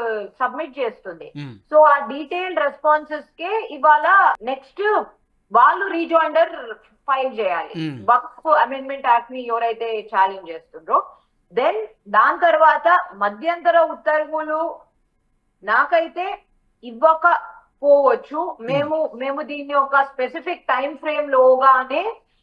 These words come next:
Speaker 1: మొత్తము కాన్స్టిట్యూషనాలిటీని డిసైడ్ చేస్తాము అని చెప్పేసి అనే అవకాశాలు కూడా ఉన్నాయి.
Speaker 2: అదే బేసిక్‌గా, ఆ,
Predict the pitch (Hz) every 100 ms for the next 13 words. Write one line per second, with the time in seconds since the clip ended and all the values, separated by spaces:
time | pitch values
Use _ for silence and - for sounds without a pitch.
0 | _ 214 277 285 - 381 349 254 214 285
1 | 294 285 370 320 339 330 302 285 277 277
2 | 285 277 302 233 - 247 247 285 262 254
3 | 254 254 262 247 247 240 226 220 240 240
4 | 233 320 233 240 294 269 233 240 262 262
5 | 262 240 233 247 240 311 254 - - _
6 | _ 160 170 180 147 175 196 180 202 202
7 | 202 175 165 156